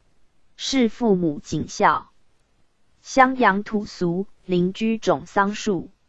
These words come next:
于界上为治，细伯以桑之因防他的，迁界上开数尺，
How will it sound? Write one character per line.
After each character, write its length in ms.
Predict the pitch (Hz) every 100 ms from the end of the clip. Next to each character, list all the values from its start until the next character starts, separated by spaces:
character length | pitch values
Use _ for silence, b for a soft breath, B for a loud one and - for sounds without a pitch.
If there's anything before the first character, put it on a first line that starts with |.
| _ _ _ _ _ _ _ _
于 220 | - 208 220
界 280 | - 240
上 320 | 214 269 226 190
为 220 | 170 175
治， 400 | - 240 185 180 _
细 320 | - - 240 196
伯 260 | 180 180
以 200 | 180 170
桑 340 | 151 226 226 233
之 240 | 233 233
因 240 | 214 233
防 260 | 240 180 175
他 240 | - 214
的， 300 | 208 196 185 - -
迁 300 | - 247 240
界 260 | 233 233 185
上 320 | - 226 190
开 280 | - 214 214
数 260 | - 240
尺， 400 | 180 - 165 139